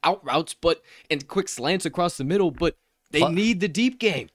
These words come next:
Speaker 2: Plus the sense of urgency, uh, Eagle
Speaker 1: Not
Speaker 2: or the
Speaker 1: there.
Speaker 2: Chiefs. Well, I'm saying for the Chiefs, uh, they don't give a fuck that it's the Eagles. They're one and two. They're gonna come out looking to put the
Speaker 1: They're gonna come
Speaker 2: smack. I'm
Speaker 1: swinging.
Speaker 2: leaning towards
Speaker 1: They're
Speaker 2: the
Speaker 1: gonna come
Speaker 2: Chiefs.
Speaker 1: swinging.
Speaker 2: I,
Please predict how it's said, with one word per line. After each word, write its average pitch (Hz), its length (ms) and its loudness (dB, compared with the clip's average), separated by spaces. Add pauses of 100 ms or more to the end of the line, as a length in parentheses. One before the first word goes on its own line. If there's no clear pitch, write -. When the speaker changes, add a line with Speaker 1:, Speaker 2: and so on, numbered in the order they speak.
(140)
Speaker 2:
Plus 151 220 0
the 135 100 -4
sense 131 280 0
of 98 100 -2
urgency, 131 680 0
uh, 110 180 0
Eagle 139 300 2
Speaker 1:
Not 135 120 2
Speaker 2:
or 120 120 4
the 120 60 4
Speaker 1:
there. 101 100 2
Speaker 2:
Chiefs. 147 320 0 (160)
Well, 143 160 4
I'm 139 160 2
saying 135 160 2
for 110 100 -2
the 95 60 -6
Chiefs, 143 580 0
uh, 117 80 -2
they 120 140 4
don't 170 140 2
give 110 100 -2
a 104 80 -2
fuck 113 220 -2
that 104 120 0
it's 95 160 -4
the 85 100 -8
Eagles. 123 220 0
They're 156 140 2
one 120 180 2
and 95 140 -2
two. 151 260 4
They're 135 140 4
gonna 135 160 2
come 113 180 2
out 107 180 2
looking 113 200 0
to 104 60 -2
put 123 140 -4
the 117 60 -8
Speaker 1:
They're 113 120 -2
gonna 107 160 0
come 131 60 0
Speaker 2:
smack. 113 160 -4
I'm 131 60 4
Speaker 1:
swinging. 208 120 2
Speaker 2:
leaning 160 160 2
towards 117 200 -2
Speaker 1:
They're 117 80 -2
Speaker 2:
the 117 60 -4
Speaker 1:
gonna - 40 -6
come 117 160 0
Speaker 2:
Chiefs. 139 140 0
Speaker 1:
swinging. 92 160 -4
Speaker 2:
I, 117 180 2